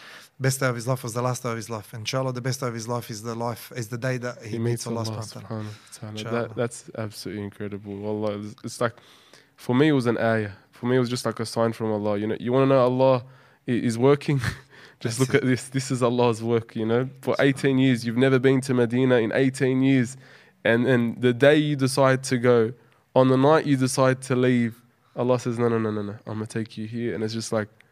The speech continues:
Speaker 1: Subhanallah.
Speaker 2: what an honor. What a way to end. And wow, that, that <laughs> for me, it's just, you know, it, it hit me,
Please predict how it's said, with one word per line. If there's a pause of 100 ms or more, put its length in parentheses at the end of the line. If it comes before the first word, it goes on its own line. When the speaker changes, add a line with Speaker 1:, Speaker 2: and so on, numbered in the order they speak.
Speaker 1:
Subhanallah.
Speaker 2:
what
an
honor. (180)
What
a
way
to
end. (200)
And (1200)
wow,
that,
that
<laughs>
for
me,
it's
just, (1040)
you
know, (100)
it,
it
hit
me,